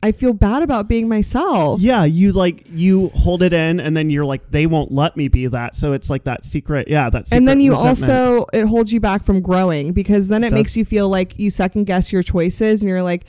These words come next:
Speaker 1: "Is this worth trying? Are they gonna make fun of me or make me
Speaker 2: Yeah.
Speaker 1: feel uncomfortable?"
Speaker 2: And same with core values. Like, if, if you're, like, with somebody who, like,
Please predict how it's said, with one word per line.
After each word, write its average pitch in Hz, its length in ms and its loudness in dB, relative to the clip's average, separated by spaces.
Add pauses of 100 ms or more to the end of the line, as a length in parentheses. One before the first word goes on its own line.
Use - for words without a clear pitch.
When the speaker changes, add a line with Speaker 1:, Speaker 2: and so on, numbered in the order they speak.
(260)
Speaker 1:
"Is 214 100 -4
this 220 180 -2
worth 233 180 -2
trying? 214 420 -2
Are 214 80 2
they 190 140 0
gonna 190 160 0
make 180 160 -2
fun 185 180 2
of 196 100 4
me 220 200 4
or 196 40 2
make 190 200 4
me 208 80 4
Speaker 2:
Yeah. 185 100 2
Speaker 1:
feel 180 140 4
uncomfortable?" 202 640 0
Speaker 2:
And 233 120 2
same 220 220 2
with 226 140 0
core 202 220 0
values. 160 520 -2
Like, 139 180 -4
if, 147 200 -4 (100)
if 143 300 -6
you're, 156 280 -4
like, 143 320 -8
with 139 360 -4
somebody 151 600 -4
who, 139 200 -2
like, 131 280 -4